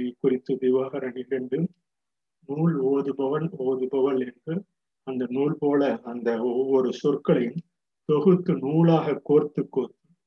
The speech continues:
ஒவ்வொரு நாளும் அதற்கு நூல் என்றும் பெயரிட்டு நாம் கற்பதற்கு தகுந்த மாதிரி இந்த ஓராயிரம் நற்சொற்களையும் தினமும் பயிர்வதற்காக இந்த ஓதி எனும் சொல் நமக்கு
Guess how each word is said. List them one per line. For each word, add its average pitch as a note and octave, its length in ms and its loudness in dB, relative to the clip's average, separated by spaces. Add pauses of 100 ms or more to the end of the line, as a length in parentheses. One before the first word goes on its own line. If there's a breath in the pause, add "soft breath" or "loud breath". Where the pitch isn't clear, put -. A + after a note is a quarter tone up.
(540)
ஒவ்வொரு D3+ 440 2
நாளும் B2+ 380 -2
அதற்கு B2+ 400 -6
நூல் D#3 280 4
என்றும் D#3+ 360 4
பெயரிட்டு C3 480 0
நாம் C3 300 -10
கற்பதற்கு C3+ 500 -2 (100)
தகுந்த B2 360 -12
மாதிரி A#2+ 300 -12 (560)
இந்த B2 160 -6 (840)
ஓராயிரம் C3 640 -2
நற்சொற்களையும் B2+ 800 -2 (100)
தினமும் C3+ 460 -8
பயிர்வதற்காக C3 800 -2 (640)
இந்த B2 180 -10
ஓதி C3 260 0
எனும் A#2 300 -4
சொல் E3+ 240 -2
நமக்கு A#2+ 380 -8